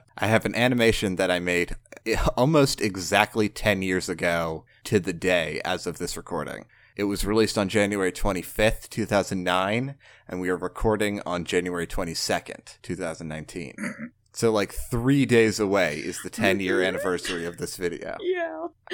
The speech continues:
Speaker 1: Um,
Speaker 2: <laughs>
Speaker 1: which is wild and completely coincidental.
Speaker 2: God, we should have a
Speaker 1: Um,
Speaker 2: watch party.
Speaker 1: No, absolutely not.
Speaker 2: <laughs>
Speaker 1: Um, but this video, I, I also haven't watched since it was released.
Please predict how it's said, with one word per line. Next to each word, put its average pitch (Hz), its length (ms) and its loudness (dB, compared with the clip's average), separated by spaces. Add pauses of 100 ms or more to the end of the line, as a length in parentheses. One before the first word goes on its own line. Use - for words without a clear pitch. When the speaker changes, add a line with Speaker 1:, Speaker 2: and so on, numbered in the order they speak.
(280)
Speaker 1:
Um, 82 580 0 (360)
Speaker 2:
<laughs> - 380 -6
Speaker 1:
which 139 320 -2
is 92 320 -2
wild 82 720 0
and 90 220 -8
completely 90 580 -4
coincidental. 78 800 -10 (420)
Speaker 2:
God, 180 120 -14
we - 60 -12
should - 280 -4
have 156 100 -6
a 147 40 -4
Speaker 1:
Um, 139 100 -6
Speaker 2:
watch - 320 -10
party. 117 440 -8 (240)
Speaker 1:
No, 98 680 4
absolutely 87 640 -2
not. 78 400 -6
Speaker 2:
<laughs> - 40 -20 (460)
Speaker 1:
Um, 90 540 2 (500)
but 110 300 0
this 135 180 4
video, 156 440 8
I, 110 260 4
I 110 140 4
also 127 340 4
haven't 104 320 2
watched 92 300 0
since 95 220 -8
it 90 60 -8
was 76 220 -10
released. - 580 -8